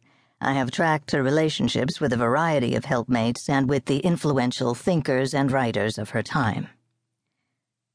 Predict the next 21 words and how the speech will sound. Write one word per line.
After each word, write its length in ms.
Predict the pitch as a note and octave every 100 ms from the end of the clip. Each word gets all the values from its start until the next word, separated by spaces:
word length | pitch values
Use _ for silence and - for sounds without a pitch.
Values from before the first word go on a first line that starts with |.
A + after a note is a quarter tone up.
| _ _
Rand 320 | G3+ A#3+ D#4
wanted 480 | G#3+ F#3 E3 D3 C3+
to 100 | D#3
be 220 | C3+ D3
the 200 | C#3 D3 -
architect 720 | F3+ F#3 E3+ C3 C#3 B2 -
of 120 | C3+
an 60 | C3+
American 540 | C#3 E3+ G3 F#3 E3+
utopia 680 | D3+ C3 - D3+ - A#2+ A#2+
that 160 | B2 C#3+
looked 380 | D3+ - -
backward 640 | - F#3 F#3 - A#2 G#2+ A#2
to 120 | E3
the 120 | D3
Gilded 540 | B2+ F3+ G3+ G3 F#3 -
Age 380 | E3 D3 D3 C#3
of 80 |
American 580 | C#3+ C#3 C3+ C3+ - D3
industrial 640 | - C#3 A#2 A2 - A#2+ A#2
titans. 680 | - G#3+ G3 - A#2+ -